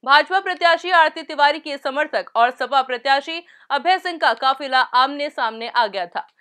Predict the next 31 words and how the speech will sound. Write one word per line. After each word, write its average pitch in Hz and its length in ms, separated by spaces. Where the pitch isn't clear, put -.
जिसके 247 220
बाद 233 300
ये 233 140
बवाल 202 360
हुआ। 170 300
स्वच्छता 339 400
में 392 200
देश 339 280
पांच 320 400
बार 294 240
परचम 294 400
फहराने 269 420
वाले 285 280
इंदौर 285 540
शहर 294 300
में 240 140
एक 302 220
नया 302 380
इतिहास 269 500
रचा 262 240
जाएगा। 190 460
यहाँ 320 260
एशिया 349 320
का 349 240
सबसे 359 460
बड़ा 320 280
सीएनजी 359 460
प्लांट 294 380
बनाया 254 380
गया 202 180
है। 208 180